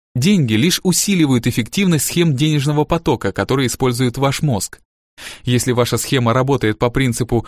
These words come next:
«все, что получаешь, нужно потратить», то увеличение доходов, скорее всего, просто приведет к росту расходов. Наверное, это и породило пословицу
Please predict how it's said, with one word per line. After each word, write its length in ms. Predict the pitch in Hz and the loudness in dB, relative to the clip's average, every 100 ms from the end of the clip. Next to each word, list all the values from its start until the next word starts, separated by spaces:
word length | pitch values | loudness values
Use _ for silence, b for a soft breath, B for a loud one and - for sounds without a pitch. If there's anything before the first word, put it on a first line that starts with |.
| B | B
«все, 240 | - - 143 | -2 2 2
что 160 | 135 | 0
получаешь, 580 | 120 143 139 135 107 - | 0 0 2 2 2 0
нужно 260 | 127 113 107 | 0 0 0
потратить», 580 | 123 196 214 113 - B B B - | 0 2 0 0 -6 B B B 2
то 100 | 170 | 4
увеличение 600 | 165 180 165 185 160 139 | 4 2 2 2 2 2
доходов, 520 | 127 - 165 202 143 | 0 2 2 2 0
скорее 280 | 127 117 113 | 0 2 0
всего, 280 | - 165 | 0 0
просто 340 | 185 - - 160 | 0 0 0 0
приведет 460 | 123 113 151 165 b - | 0 2 2 0 b -2
к 60 | |
росту 320 | 139 156 - 127 | 0 2 2 0
расходов. 560 | 117 - 101 98 - _ _ _ | 0 -2 -4 -4 -8 _ _ _
Наверное, 480 | 127 151 196 151 175 | 2 4 4 2 0
это 120 | 190 | 0
и 60 | 156 | 0
породило 520 | 143 147 123 143 151 | 2 4 4 4 2
пословицу 680 | 139 139 143 110 101 - 95 | 2 0 0 0 0 -4 -6